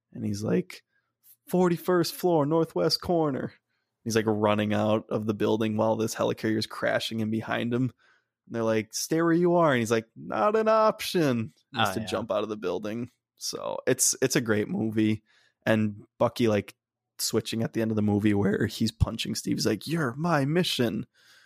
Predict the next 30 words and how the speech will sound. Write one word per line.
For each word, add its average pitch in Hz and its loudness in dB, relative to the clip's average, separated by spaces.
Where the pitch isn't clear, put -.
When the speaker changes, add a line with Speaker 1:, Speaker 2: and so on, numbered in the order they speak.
Speaker 1:
And 110 -8
Steve 107 0
says - -2
to - -2
him, 107 0
"I'm 107 0
with 110 0
you - -2
to - -6
the 107 0
end 107 0
of 101 -4
the 90 2
line," 87 0
Speaker 2:
<sighs> - -10
Speaker 1:
which - -2
is 110 4
something 110 0
he 113 0
had 110 0
said 101 0
to 87 0
Bucky 98 -2
back - -8
in, - -10
like, - -10
the - -8
forties. 110 0
It's - 0
just, - -2